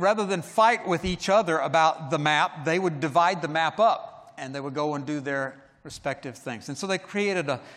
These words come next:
an arbitrary line, on a line of longitude, and everything to the east of that was gonna be Portuguese, and everything to the west of that was gonna be Spanish.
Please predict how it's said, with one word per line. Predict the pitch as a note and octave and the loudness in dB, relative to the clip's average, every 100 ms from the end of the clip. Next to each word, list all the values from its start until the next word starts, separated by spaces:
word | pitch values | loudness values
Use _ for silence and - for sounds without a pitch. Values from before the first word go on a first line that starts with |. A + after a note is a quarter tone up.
| - | -10
an | - | -6
arbitrary | C3+ F#3 E3+ - F3+ D#3 | 0 0 0 0 2 4
line, | D#3 D3+ D#3 | 4 4 2
on | D#3 C#3 - | 0 -2 -6
a | F3 | -6
line | C#3 D#3 E3+ | 0 2 2
of | D3 | 2
longitude, | D#3 F3 E3+ F3+ - D3 C#3+ D#3 - - - - - | 4 2 2 -6 -2 0 0 0 -6 -20 -20 -20 -6
and | D3+ | -2
everything | F3+ A3 C4 B3+ A#3 A3 | 2 2 2 0 0 0
to | A3 F#3+ | 0 0
the | E3 F3+ | 2 0
east | A#3 B3 - | 0 0 0
of | F3+ C#3+ | 0 4
that | E3+ F3 | 2 2
was | - | -2
gonna | F#3 D#3+ | -2 0
be | D#3+ | -2
Portuguese, | D#3 A3+ A3 F3 C#3+ D#3 D#3+ | 0 2 2 0 -2 0 0
and | D#3 | 0
everything | D#3 F3+ F3+ F3+ | 0 -2 -2 -4
to | E3+ | -2
the | D#3 | 0
west | D#3+ G#3 - | 2 2 0
of | C#3 | -2
that | C#3 C#3+ | 0 0
was | D#3 | -4
gonna | - C#3+ | -4 -4
be | D3 | -4
Spanish. | - - D#3+ C#3+ A2+ - - | -6 -2 -2 -2 -6 -10 -12